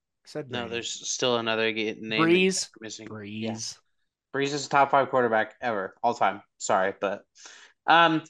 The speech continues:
Speaker 2: so anyways, we're gonna take a quick break, um, and then we'll come back, talk about a little bit of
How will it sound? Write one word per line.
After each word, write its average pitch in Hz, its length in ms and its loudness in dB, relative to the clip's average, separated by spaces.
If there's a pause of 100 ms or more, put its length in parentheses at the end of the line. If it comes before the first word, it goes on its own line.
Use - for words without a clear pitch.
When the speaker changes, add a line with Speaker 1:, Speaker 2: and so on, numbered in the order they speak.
(240)
Speaker 2:
so 180 520 4 (760)
anyways, 156 480 4
we're 160 220 0
gonna 175 140 0
take 170 180 -4
a 160 60 -4
quick 196 340 -4
break, 175 320 0 (520)
um, 147 280 -2
and 151 120 -8
then 151 100 -4
we'll 151 80 -4
come 160 180 -4
back, 151 240 2
talk 160 220 -2
about 147 240 2
a - 20 -6
little 151 240 -4
bit 151 300 -4
of 143 340 -4